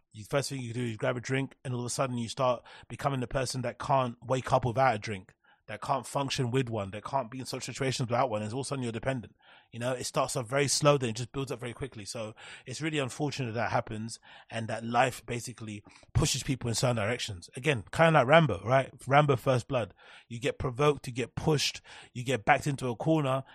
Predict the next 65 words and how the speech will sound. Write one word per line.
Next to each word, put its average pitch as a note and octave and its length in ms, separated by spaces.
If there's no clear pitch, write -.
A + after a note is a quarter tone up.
and A#2+ 140
you A2+ 60
feel D3+ 120
like B2 100
the C3 60
only C#3+ 120
thing C3+ 140
you C3+ 80
need A2+ 80
to A#2+ 60
do C3+ 320
to - 100
get C3 140
out C3+ 60
of D3+ 80
that A#2+ 100
corner C3+ 240
is G#2+ 80
to A#2+ 80
fight C3+ 320
back. C3 240
But - 100
sometimes C3+ 400
fighting C#3 320
back C#3 260
might B2+ 200
lead B2+ 160
you B2 80
into A#2+ 160
more A#2 180
trouble A#2 380
and A#2+ 120
might B2 160
make B2 160
the A#2+ 80
problem A#2 400
far A#2+ 260
worse A#2 220
than A2+ 160
what A#2 100
it A2 80
was A2 160
in G#2+ 80
the G#2 60
beginning, G#2 340
you G#2+ 80
know? A2+ 260
So G#2 380
it's - 160
sad. A#2+ 320
But A2+ 100
then C#3+ 140
you C#3+ 80
also D3+ 160
don't C3+ 100
wanna B2+ 160
surrender, D3 460
because C3 160
if C3 140
you C3+ 60
surrender, D#3 220
you C3 140
might C3+ 180
die. B2+ 300
<sighs> A#2 720